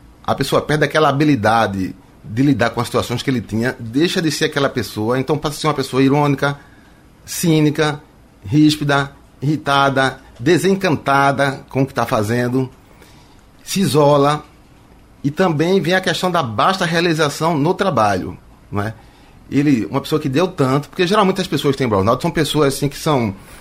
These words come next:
empreendedoras, dedicadas ao trabalho, que gostam de trabalhar, perfeccionistas, às vezes muito exigentes com elas mesmas.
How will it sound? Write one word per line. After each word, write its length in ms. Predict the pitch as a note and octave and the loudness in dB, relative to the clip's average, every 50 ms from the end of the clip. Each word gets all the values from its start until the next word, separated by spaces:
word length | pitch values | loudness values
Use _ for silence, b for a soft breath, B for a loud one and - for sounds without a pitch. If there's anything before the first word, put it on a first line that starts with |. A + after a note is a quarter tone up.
| B B | B B
empreendedoras, 880 | F3 G3+ G3 G3 G3 G3+ F3 F3 D#3+ A#2 G#2 A#2 B2 B2+ A#2+ A#2+ A2+ | 0 2 2 2 2 2 2 2 0 0 2 2 4 4 4 2 0
dedicadas 760 | - A2+ A2+ B2 E3+ F#3+ F3+ F3 - - - D3+ D3 C#3+ C3 C#3+ | -2 -4 -2 0 0 0 0 -2 -2 -2 -2 -2 0 0 2 2
ao 80 | C#3 | 0
trabalho, 540 | C3+ C3+ B2 G#2+ G#2+ G#2+ G#2 G2 G2 G#2 G2 B B B B B B | 0 0 0 0 2 2 0 0 -2 -4 -6 B B B B B B
que 140 | - D#3+ | -6 -4
gostam 420 | C#3 A#2 A2 D3 E3 F3+ F#3 - E3 | -4 -2 0 2 2 2 2 0 -4
de 60 | D#3 | -4
trabalhar, 680 | C#3+ D3+ D3 C#3+ C#3 A#2 G2+ G2+ G2+ G2 F#2 F#2+ G#2+ - - - - - - B B B B B B B B B B B B - | -2 0 0 2 2 2 0 0 0 -2 -2 -4 -6 -8 -14 -20 -20 -20 -20 B B B B B B B B B B B B -2
perfeccionistas, 880 | - D#3 D3+ - F#3+ F#3+ F#3+ - G3 F3+ C3+ B2+ C3 C3+ C3+ - D3 D3 | -2 0 0 0 -2 -2 0 0 2 2 4 6 6 6 4 4 4 2
às 60 | C#3+ | 2
vezes 160 | D#3+ D3+ C3 | 2 2 2
muito 440 | C3 A#2+ C#3 F#3 B3 C4 - - G#3+ | 4 4 4 4 4 4 2 2 2
exigentes 460 | G#3+ F#3+ G3 D#3+ A#2 C#3 D3 C#3 C3+ | 2 2 2 0 0 0 -2 -2 -2
com 100 | - C#3+ | -2 -2
elas 180 | C3+ B2 A2 A2 | 0 0 0 -2
mesmas. 520 | A2+ G#2+ G#2+ G#2 G#2 A#2 B2 - - - | -2 -2 -2 -2 -4 -4 -6 -8 -10 -16